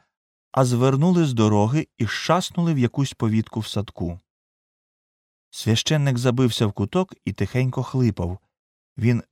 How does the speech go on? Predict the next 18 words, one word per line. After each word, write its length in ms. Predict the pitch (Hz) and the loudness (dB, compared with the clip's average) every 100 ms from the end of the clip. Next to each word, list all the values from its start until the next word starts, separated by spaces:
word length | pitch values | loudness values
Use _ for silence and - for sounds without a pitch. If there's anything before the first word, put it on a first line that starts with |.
| - | -2
відмовлявся 720 | 110 101 113 110 120 95 - | 0 2 2 4 2 0 -6
йти 220 | 87 95 | -8 -6
далі. 420 | 87 87 87 87 95 _ _ _ _ _ _ _ _ _ _ _ _ - | -6 -8 -10 -12 -18 _ _ _ _ _ _ _ _ _ _ _ _ -4
Але 300 | 95 107 151 | 0 2 2
я 180 | 160 | 2
вирішив 420 | 160 160 139 - 127 | 2 2 2 0 0
будь-що 520 | 131 135 - - 156 | 0 -4 -4 -4 -2
дістатися 680 | 120 107 107 95 92 - | -2 0 -2 -2 -4 -2
Лезергеда, 720 | 98 95 90 87 90 85 85 - _ _ _ _ | -2 -2 -4 -8 -10 -10 -12 -14 _ _ _ _
і 120 | - 104 | -6 -2
тільки 340 | 135 113 107 | 0 0 -2
посутеніло, 880 | - 101 101 - 104 147 160 156 151 _ _ _ - | -4 -4 -4 -2 0 0 0 -2 -4 _ _ _ -6
рушив 460 | 95 110 - 101 | -4 -2 -2 -4
знов. 380 | 98 95 90 95 _ _ _ _ _ _ _ _ _ - | -2 -2 -2 -6 _ _ _ _ _ _ _ _ _ -2
Я 160 | 110 | 0
проліз 400 | 127 139 151 151 | 2 4 4 2
крізь 300 | - 120 113 | 2 2 2
кущі, 640 | - 104 - - 143 151 | -2 -6 -4 -4 0 -2